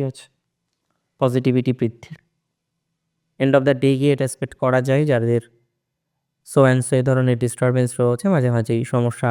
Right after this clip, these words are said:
আসে, ওয়েল, তাদের ক্ষেত্রে সুবিধাজনক পরিস্থিতি তৈরি হওয়ার প্রবণতাটা অনেকটা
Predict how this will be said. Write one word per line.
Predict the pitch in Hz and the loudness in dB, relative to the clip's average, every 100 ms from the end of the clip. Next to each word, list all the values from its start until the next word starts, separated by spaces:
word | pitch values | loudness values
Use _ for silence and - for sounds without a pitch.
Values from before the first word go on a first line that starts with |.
| 117 | -4
আসে, | - 196 - _ _ _ _ _ _ _ _ _ _ - | -4 -8 -8 _ _ _ _ _ _ _ _ _ _ 0
ওয়েল, | 123 123 | 0 2
তাদের | 120 127 | 2 2
ক্ষেত্রে | 127 131 - 131 127 196 - _ _ _ _ _ _ _ _ _ - | 2 -2 -2 0 0 -2 -8 _ _ _ _ _ _ _ _ _ -8
সুবিধাজনক | - 143 135 131 131 127 - | 0 2 4 4 2 0 -2
পরিস্থিতি | 123 120 - 123 | -2 -2 -4 -4
তৈরি | 123 120 120 | 0 0 2
হওয়ার | 120 117 | 2 0
প্রবণতাটা | 120 120 117 113 117 117 | -2 -2 0 -2 -2 -2
অনেকটা | 113 - | -2 -4